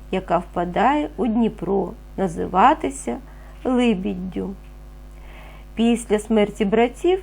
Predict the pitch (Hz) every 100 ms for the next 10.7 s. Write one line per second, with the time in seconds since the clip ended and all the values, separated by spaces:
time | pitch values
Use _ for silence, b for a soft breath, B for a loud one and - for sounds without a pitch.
0 | - 208 240 320 - 233 262 262 233 240
1 | - 247 370 277 202 175 190 185 180 190
2 | 185 220 269 - 208 - 185 180 208 285
3 | 302 B B B B 175 160 180 180 202
4 | 233 233 226 - - 185 180 165 - -
5 | 190 - - 185 185 175 165 165 196 -
6 | - - - - - b b b b b
7 | b - B B B B B B B B
8 | B - 226 277 311 277 233 226 214 -
9 | 220 226 269 440 466 - 190 - 175 220
10 | 330 311 208 233 254 277 185